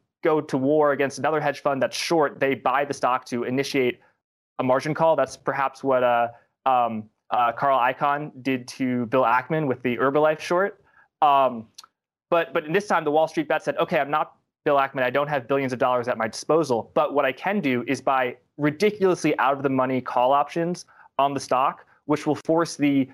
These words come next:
seller of that option, the market makers, companies like Citadel or Jane Street or something like that, uh,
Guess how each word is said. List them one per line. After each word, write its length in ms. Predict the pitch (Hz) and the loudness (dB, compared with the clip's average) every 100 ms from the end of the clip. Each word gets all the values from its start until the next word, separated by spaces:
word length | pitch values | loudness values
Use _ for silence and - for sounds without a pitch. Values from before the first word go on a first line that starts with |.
| _ | _
seller 440 | - - 165 196 165 | -10 -2 0 2 2
of 140 | 131 | 2
that 160 | 123 113 | 0 0
option, 720 | 113 - _ _ _ - 123 | -2 -4 _ _ _ -4 -2
the 80 | 120 | 0
market 320 | 127 156 123 | 0 0 -2
makers, 400 | 120 117 127 123 | -2 -2 -4 -4
companies 320 | 127 - 117 | -6 -6 -4
like 180 | 113 - _ _ | -6 -6 _ _
Citadel 500 | - 147 143 135 127 | -2 0 2 2 2
or 160 | 110 110 | 0 -4
Jane 260 | 135 135 | -4 -4
Street 220 | - 139 | -2 -2
or 120 | 120 123 | -2 -2
something 280 | 151 139 | -4 -2
like 140 | 123 - | -4 -2
that, 280 | 151 131 - - _ | -2 -2 -6 -20 _
uh, 240 | 139 131 | 0 2